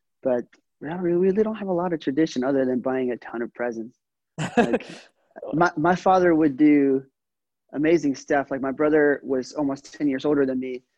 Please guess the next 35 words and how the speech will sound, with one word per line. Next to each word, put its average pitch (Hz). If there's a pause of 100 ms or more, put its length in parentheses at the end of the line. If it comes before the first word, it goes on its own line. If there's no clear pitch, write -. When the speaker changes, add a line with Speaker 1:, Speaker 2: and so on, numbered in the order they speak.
(200)
Speaker 1:
so, 127 (220)
you 135
know, 127
he'd, 135 (380)
he'd -
almost 131 (140)
be 135
like, 123 (140)
"Dad, 127
give 131
me 127
stuff 127
too." 165 (380)
So -
I 143
got, 143
like, 131 (140)
a, 127
a - (100)
full 165
half 131
pipe 165
one 175
year 180
that 180
they 185
built 185
for 185
me, 185 (540)
um, 123
like, 117
a 104
six-foot-tall 147
half 131
pipe. 147